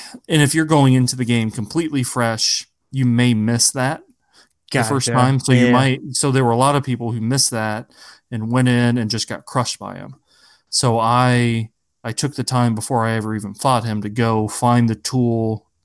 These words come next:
Speaker 1: to give me the fire to help take him down.
Speaker 2: Gotcha. Yeah, yeah, yeah.
Speaker 1: Um, another key to combat when you're fighting these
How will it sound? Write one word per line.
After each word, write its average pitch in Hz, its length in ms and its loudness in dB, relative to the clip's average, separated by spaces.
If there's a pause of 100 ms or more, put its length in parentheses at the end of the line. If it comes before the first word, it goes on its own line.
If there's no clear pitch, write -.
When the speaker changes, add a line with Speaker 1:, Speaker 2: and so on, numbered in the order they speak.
Speaker 1:
to - 100 -6
give 113 160 -2
me 110 80 2
the 104 80 -4
fire 104 600 0 (480)
to 101 420 -4 (280)
help 113 200 -2
take 107 180 -6
him 101 100 -8
down. 95 240 -8
Speaker 2:
Gotcha. 120 480 -6
Yeah, 123 100 -2
yeah, 120 180 -4
yeah. 110 340 -2
Speaker 1:
Um, 98 180 -6 (1000)
another 151 340 2
key 131 580 2
to - 100 -6
combat 117 680 0
when 117 160 -2
you're 107 100 -4
fighting 113 560 -2
these 107 580 -2